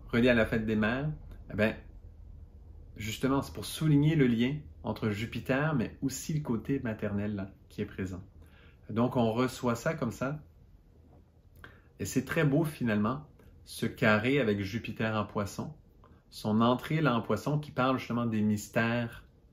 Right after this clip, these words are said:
qui nous parle que Neptune, oui, il y a des cadeaux spéciaux pour nous. Les deux gouverneurs en Poisson sont là en même temps. Et les deux font les aspects les plus forts de cette pleine lune éclipse lunaire totale, vous voyez ? Et donc, ces mystères-là nous sont donnés.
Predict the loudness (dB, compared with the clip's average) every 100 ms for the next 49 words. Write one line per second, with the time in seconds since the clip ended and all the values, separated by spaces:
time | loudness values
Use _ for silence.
0 | _ _ -2 0 4 6 6 4 2 0
1 | 0 0 2 2 2 4 2 2 2 0
2 | 0 -2 -4 -2 0 0 0 2 2 2
3 | 0 -12 -8 2 2 2 6 6 6 4
4 | 4 4 2 2 0 -2 -4 -2 0 2
5 | 4 4 6 6 4 2 2 -2 -8 _
6 | _ -4 2 4 4 6 6 8 6 6
7 | 6 6 4 4 6 6 6 4 8 8
8 | 8 4 0 -4 2 4 6 6 4 2
9 | 2 2 2 4 6 6 6 4 8 6
10 | 6 0 0 2 2 -2 -8 -14 -14 0
11 | 6 6 6 -4 -20 -20 _ _ -16 0
12 | 4 6 6 6 6 6 4 0 0 0
13 | 2 2 2 -2